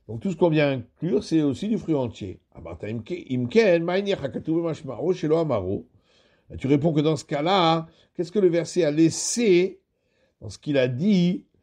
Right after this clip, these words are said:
euh, qu'il n'aurait pas encore dit ? Anavim lachim iveshim, activé. Les raisins frais et secs sont déjà écrits. Yain vechometz, activé. Le vin et le vinaigre, c'est déjà écrit.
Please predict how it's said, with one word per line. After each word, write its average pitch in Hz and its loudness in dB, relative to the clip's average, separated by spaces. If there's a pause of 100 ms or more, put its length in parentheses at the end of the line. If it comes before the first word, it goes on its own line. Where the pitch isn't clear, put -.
(420)
euh, 143 4
qu'il 170 -2
n'aurait 165 6
pas 180 4
encore 160 2
dit ? 110 -12 (260)
Anavim 160 -2
lachim 175 2
iveshim, 143 0 (240)
activé. 208 -2 (480)
Les 135 0
raisins 156 4 (360)
frais 156 -2
et 131 -2
secs 113 -6
sont - -14
déjà 87 -8
écrits. 190 0 (100)
Yain 143 0
vechometz, 127 -2
activé. 185 0 (300)
Le 143 -4
vin 147 2
et 143 0
le 131 0
vinaigre, 120 -4
c'est - -18
déjà 98 -8
écrit. 123 -12